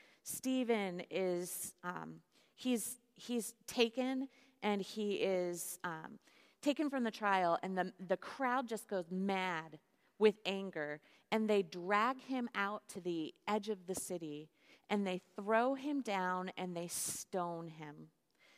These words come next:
But see, this is the part of the story where we learn how to live, okay? We've already learned how to die. This is when we learn how to live. Another story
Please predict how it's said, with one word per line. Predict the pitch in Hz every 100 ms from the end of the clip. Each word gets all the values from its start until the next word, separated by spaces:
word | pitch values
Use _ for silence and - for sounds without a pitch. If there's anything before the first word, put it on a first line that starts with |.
| _
But | 220 214
see, | 240 220
this | 185 262 -
is | 330 311
the | 339
part | - - 202 185
of | 175
the | 180
story | - 240 233 185 160 156 156 - _ _
where | 202 196
we | 190 180
learn | 190 196 196
how | 196 185
to | 170
live, | 160 160 170 156 - - - - _ _ _ _
okay? | - 202 208
We've | 220 202
already | 220 233 262
learned | 214 214 208 208
how | 196
to | 185
die. | 165 160 156 156 180 - _ _ _ _ _
This | 214 220
is | 214
when | 214 202
we | 190
learn | 170 170 175
how | 165
to | 170
live. | 160 151 143 - - - _ _ _ _ _ _ _ _ _ _ _ _ _ - _ _ _ -
Another | 214 214 214
story | 196 - 185 160 151 151